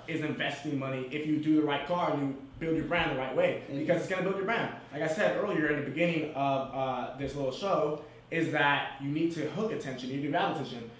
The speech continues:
Speaker 1: you know. And plus, if you like cars, it makes you happy, then the return of that investment is it's making you happy. So you have to be very wise, um, with how you spend your money, uh, or invest your money.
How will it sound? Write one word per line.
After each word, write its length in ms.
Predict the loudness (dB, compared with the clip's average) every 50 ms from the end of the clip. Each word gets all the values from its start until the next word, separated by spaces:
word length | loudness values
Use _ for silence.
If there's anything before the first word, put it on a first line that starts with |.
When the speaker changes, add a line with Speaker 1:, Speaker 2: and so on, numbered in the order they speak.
| -16 -10
Speaker 1:
you 100 | -4 -2
know. 120 | 0 2 2
And 260 | 2 2 2 0 0
plus, 240 | 2 2 4 4 2
if 60 | 2
you 60 | 0 0
like 200 | 2 2 2 2
cars, 180 | 2 2 2
it 80 | 2 0
makes 140 | -2 -2 -2
you 60 | -2
happy, 320 | -2 -2 -2 0 0 0 0
then 200 | 0 0 0 -2 -4 -10 -12 -8
the 80 | -4 -2
return 440 | -2 -2 -2 -2 -2 -2 -2 0 0
of 100 | 0 0
that 180 | 0 0 0
investment 420 | 0 0 0 0 0 -2 -4 -4 -4
is 100 | -4 -6
it's 120 | -6 -4
making 320 | -4 -2 -2 0 -2 -2 -2
you 40 |
happy. 340 | -2 -2 -2 -2 -2 -4 -6 -8 -8 -10 -14 -18 -20 -10
So 120 | -6 -4 -2
you 120 | -2 0 0
have 140 | 0 0 0
to 60 | 0
be 120 | 0 0
very 320 | 0 0 2 2 2 2 2
wise, 500 | 0 0 0 2 2 0 0 -2 -4 -6 -10 -14 -18 -20 -12 -8
um, 320 | -4 -2 0 0 0 0 0
with 120 | -2 -4 -4
how 180 | -6 -4 -4
you 120 | -2 -4 -4
spend 420 | -6 -6 -8 -8 -8 -8 -8 -10 -10 -8
your 80 | -4 -2
money, 180 | -2 -2 -2 -4 -8 -12 -16 -18 -14 -10
uh, 260 | -6 -4 -4 -2 -4 -4
or 60 | -4
invest 320 | -4 -2 0 0 0 -2 -4
your 80 | -6
money. 160 | -6 -8 -10